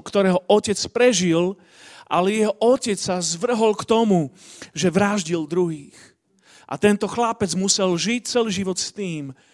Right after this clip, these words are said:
čo jeho otec urobil. A ako jeho otcovi musel on odpustiť, že tieto hnusné veci robil ďalším.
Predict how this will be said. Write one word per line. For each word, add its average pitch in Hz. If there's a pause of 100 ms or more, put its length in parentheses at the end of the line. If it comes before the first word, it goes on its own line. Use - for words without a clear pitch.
(200)
čo 170
jeho 170
otec 170
urobil. 156 (880)
A 160
ako 196
jeho 190
otcovi 196
musel 175
on 226
odpustiť, 170
že 139 (240)
tieto 165
hnusné 160
veci 156
robil 139
ďalším. 135